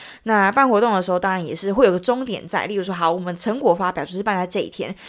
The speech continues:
虽然说前面非常非常的辛苦，也经历很多的波折，很多的困难，但是呢，终究会有一个尽头。就当这个事情圆满落幕的时候，诶，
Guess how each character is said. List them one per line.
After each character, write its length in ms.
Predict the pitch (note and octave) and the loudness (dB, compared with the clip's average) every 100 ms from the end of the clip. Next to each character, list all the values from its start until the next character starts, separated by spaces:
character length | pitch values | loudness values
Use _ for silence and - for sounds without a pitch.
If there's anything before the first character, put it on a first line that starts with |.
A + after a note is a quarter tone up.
| - - | -16 -2
虽 100 | C#4 | 0
然 100 | A#3+ | 2
说 100 | A#3+ | 0
前 180 | G3 | -2
面 140 | G3 A3 | -4 -4
非 200 | - C4+ | -2 -2
常 140 | G#3+ | -4
非 140 | G#3 B3 | -6 -6
常 100 | G3+ | -4
的 80 | |
辛 280 | F#3+ B3+ B3+ | -4 -6 -8
苦， 280 | - F#3+ - - - - | -6 -4 -6 -10 -16 -6
也 120 | F3+ | -6
经 200 | A3 A3+ | -4 -6
历 120 | A3 | -4
很 100 | G#3 | -4
多 100 | F#3 | -2
的 140 | F#3+ | -2
波 320 | F3+ - G#3+ G#3+ | -4 -2 0 0
折， 240 | F#3+ E3 | -2 -4
很 120 | F3 | -6
多 120 | F3 | -8
的 100 | F#3 F3+ | -8 -10
困 320 | - A3+ C#3+ | -2 -2 -2
难， 180 | - G3+ - - - | -8 -12 -18 -20 -4
但 140 | G4+ F#4+ | -2 -2
是 140 | F#4+ | -2
呢， 140 | D#4 | -2
终 380 | D4 - E4+ F4 | -4 -2 -4 -2
究 200 | F4 D4 | 2 2
会 160 | A3+ B3+ | 4 0
有 80 | D3 | -2
一 20 | |
个 120 | F3 | -6
尽 400 | F3 - G3 C#3 | -6 -4 -4 -8
头。 340 | - - - - _ - | -16 -18 -20 -20 _ -6
就 160 | F4 | -6
当 440 | E4 - D#4+ E4 E4 - | -6 -8 -8 -10 -14 -6
这 180 | F4+ C#4+ | -6 -2
个 420 | G#3+ F#3 D3 - | 2 4 2 0
事 220 | - - | -4 -4
情 200 | - F3 | -4 -6
圆 180 | E3 F3+ | -2 -2
满 240 | D4 F3+ E3 | 0 0 0
落 180 | G#3+ | 0
幕 180 | F#3+ G3 | 0 -4
的 60 | E3+ | -4
时 100 | F3 | -4
候， 60 | |
诶， 140 | - | -4